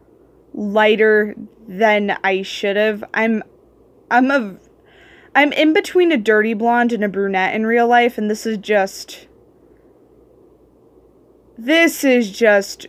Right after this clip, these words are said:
too, too blonde. Anyways, I am adding that dark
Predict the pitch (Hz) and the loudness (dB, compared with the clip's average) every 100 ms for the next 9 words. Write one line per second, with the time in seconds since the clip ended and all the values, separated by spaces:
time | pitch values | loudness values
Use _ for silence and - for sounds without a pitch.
0 | - - - 208 202 196 190 185 180 180 | -20 -16 -8 -6 -4 -2 -2 -2 -2 -4
1 | - - - - - 208 202 190 190 180 | -8 -16 -20 -20 -14 -8 -4 -2 -2 -2
2 | 175 - - 175 180 104 - - 208 - | -4 -6 -10 -10 -8 -8 -10 -12 -14 -20
3 | _ _ _ _ _ _ _ _ _ 254 | _ _ _ _ _ _ _ _ _ 0
4 | 269 269 262 247 233 226 208 - - - | 2 2 2 2 2 2 -2 -8 -18 -20
5 | _ _ _ _ _ _ _ _ _ _ | _ _ _ _ _ _ _ _ _ _
6 | _ _ _ _ _ _ 226 233 240 233 | _ _ _ _ _ _ 0 2 2 2
7 | 240 240 233 233 214 190 208 - 294 320 | 4 4 2 0 0 -2 -4 2 4 4
8 | 339 - | 2 -2